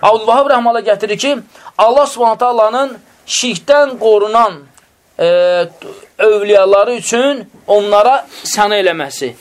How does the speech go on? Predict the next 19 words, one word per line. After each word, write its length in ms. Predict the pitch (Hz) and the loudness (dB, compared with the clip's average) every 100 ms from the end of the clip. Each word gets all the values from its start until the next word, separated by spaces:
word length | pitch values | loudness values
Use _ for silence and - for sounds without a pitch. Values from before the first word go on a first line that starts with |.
| - | -4
Hansı 300 | 190 190 190 | -2 -2 0
ayəni 260 | 247 220 196 | 0 0 -4
misal 320 | 170 190 185 | -2 0 0
gətirir? 420 | 180 143 214 277 277 - - - - 131 127 | 0 0 0 -2 -6 -14 -20 -20 -20 -20 -2
وَالَّذِينَ 580 | 196 226 220 214 220 262 | 2 2 0 -2 -2 -2
هُمْ 180 | 226 220 | -2 -2
بِرَبِّهِمْ 580 | 190 202 262 220 208 226 196 | 0 2 2 0 -4 -2 0
لَا 140 | 196 | 2
يُشْرِكُونَ. 500 | 196 180 - 160 165 | 2 -2 -6 -4 -4
Onlar 300 | 151 160 208 | -2 0 2
öz 220 | 196 185 160 | 2 0 0
Rəblərinə, 600 | 151 147 143 139 151 185 | 0 0 0 0 -2 -2
o 100 | 165 | -4
kəslər 400 | - 156 202 196 | -6 -2 0 0
ki, 60 | 190 | 0
öz 120 | 175 | 0
Rəblərinə 440 | 165 151 156 196 208 - - | -2 -2 -2 -2 -4 -12 -20
şərik 280 | - 269 226 | -2 0 2
qoşmazlar. 600 | 226 - 196 180 147 120 | 0 -2 -2 -2 -2 -6